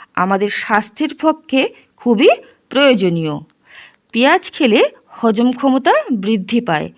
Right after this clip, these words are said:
কোষ্ঠকাঠিন্য দূর হয়। এটি আমাদের শরীরে রোগ প্রতিরোধ ক্ষমতা বৃদ্ধি করে থাকে, ত্বক ও চুলের স্বাস্থ্য ভালো রাখে। নিয়মিত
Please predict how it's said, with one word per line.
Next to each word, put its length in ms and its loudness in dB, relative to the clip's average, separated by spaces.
কোষ্ঠকাঠিন্য 840 -2
দূর 380 0
হয়। 260 -2
এটি 180 2
আমাদের 260 2
শরীরে 320 2
রোগ 220 0
প্রতিরোধ 420 -2
ক্ষমতা 360 -2
বৃদ্ধি 420 -4
করে 260 0
থাকে, 340 -4
ত্বক 300 2
ও 20 4
চুলের 380 0
স্বাস্থ্য 400 -2
ভালো 340 0
রাখে। 360 0
নিয়মিত 400 -4